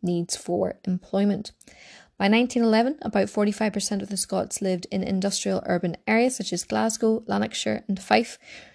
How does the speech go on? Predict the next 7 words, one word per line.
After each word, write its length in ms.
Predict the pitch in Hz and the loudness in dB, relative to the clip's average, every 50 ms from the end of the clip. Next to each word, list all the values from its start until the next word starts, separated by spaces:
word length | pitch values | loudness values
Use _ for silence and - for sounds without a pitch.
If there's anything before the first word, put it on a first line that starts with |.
| - | -2
Their 100 | - 190 | -2 0
jobs 320 | 180 - 202 202 190 - - | 4 6 4 4 4 2 -2
would 80 | 196 | -2
often 320 | 202 196 190 - - 190 185 | -2 -2 -2 -2 -2 0 0
be 180 | 185 185 180 - | 0 0 0 0
uncertain 500 | 180 180 180 - - 220 - - 196 190 | -2 -2 0 2 2 2 2 2 2 2
wages. 520 | 190 190 196 185 202 202 196 180 - - | 4 2 2 2 2 0 0 0 -2 -4